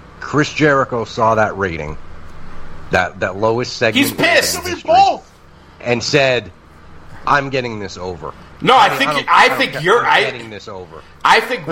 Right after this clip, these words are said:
Speaker 2: Edwards, honestly, I think Edwards is right. Honestly, that's because the demo
Speaker 1: And it could be
Speaker 2: god.
Speaker 1: both.
Speaker 2: No, because look, look at
Speaker 3: It could be both.
Speaker 2: Jericho's tweets. Look at Jericho's tweets. "I'm the demo god, blah, blah, blah, blah, blah."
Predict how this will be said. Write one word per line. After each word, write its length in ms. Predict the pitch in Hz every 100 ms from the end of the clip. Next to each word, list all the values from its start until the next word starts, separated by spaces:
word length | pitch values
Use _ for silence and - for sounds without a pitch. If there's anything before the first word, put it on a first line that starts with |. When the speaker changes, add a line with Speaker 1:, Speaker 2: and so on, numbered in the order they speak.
| 165
Speaker 2:
Edwards, 400 | 208 233 - 151
honestly, 500 | 147 190 190 - 185
I 60 |
think 180 | 160 175
Edwards 340 | 175 190 135
is 100 | 101
right. 160 | 95 87
Honestly, 460 | - 156 156 - 175
that's 240 | 143 139 - - -
because 380 | 190 156 220 - - -
the 100 | 165
demo 440 | 156 156 160 175 180
Speaker 1:
And 80 | 175
it 20 |
could 20 |
be 40 |
Speaker 2:
god. 420 | 165 165 170 175 190
Speaker 1:
both. 140 | 180 - - _ -
Speaker 2:
No, 200 | 175 269
because 380 | 285 226 214 - - -
look, 280 | 139 202 - 147
look 240 | 147 170
at 60 | 208
Speaker 3:
It 0 |
could 0 |
be 0 |
both. 80 | -
Speaker 2:
Jericho's 440 | 175 190 214 220 -
tweets. 480 | 170 165 170 - - - - - -
Look 160 | 156
at 80 | 214
Jericho's 560 | 151 220 208 220 220 -
tweets. 340 | 147 135 - -
"I'm 200 | 147 156
the 60 |
demo 400 | 147 151 156 147
god, 440 | 135 135 131 139 139
blah, 160 | 131
blah, 120 | 135 147
blah, 180 | 143
blah, 100 | 139
blah." 460 | 139 131 113 120 -